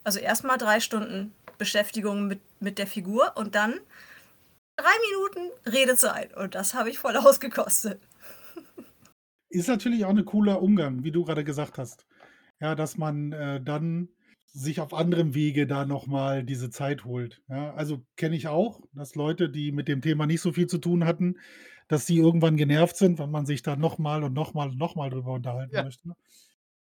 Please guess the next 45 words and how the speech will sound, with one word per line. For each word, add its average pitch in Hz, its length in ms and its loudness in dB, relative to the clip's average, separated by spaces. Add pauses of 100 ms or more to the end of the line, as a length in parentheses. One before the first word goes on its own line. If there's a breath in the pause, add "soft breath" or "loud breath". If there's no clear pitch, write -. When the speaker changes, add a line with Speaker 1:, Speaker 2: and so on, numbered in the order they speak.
(100)
Speaker 3:
Ja, 156 120 4
Speaker 2:
Und 196 100 0
die 147 40 0
Speaker 3:
ja, 139 80 2
ja. 139 80 0
Speaker 2:
Leute 147 240 -2
schon 151 220 -2
alle 147 200 -2
mit 143 140 -4
dem 151 80 -6
Auge 151 300 -2
rollen 139 400 -2
und 135 120 -4
sagen 135 280 -6
so: 139 240 -6
"Äh, 139 380 0
ne, 135 260 -2
lass 135 220 -8
mal 135 160 -6
bitte." 123 340 -4
Speaker 3:
Mhm. 123 260 -10 (1080)
Speaker 1:
Genau. 180 340 -8 (920 loud breath)
Ja, 226 200 4
und, 196 340 -6
ähm, 196 480 -4 (320 loud breath)
ich 208 140 -4
habe 240 120 0 (160)
einfach 226 260 -2
mein 202 440 -2
Leben 220 280 -2
lang, 196 240 -4
dann 196 100 -6
kam 202 220 -6
irgendwann 226 320 -4
Star 196 300 -4
Wars 202 200 -10
dazu 196 540 -8
und - 460 -10
das 185 160 -10
bedeutet 190 380 -10
natürlich, 185 360 -10
dass 190 200 -8
ich 190 100 -12
dann 185 200 -8
auch 185 200 -8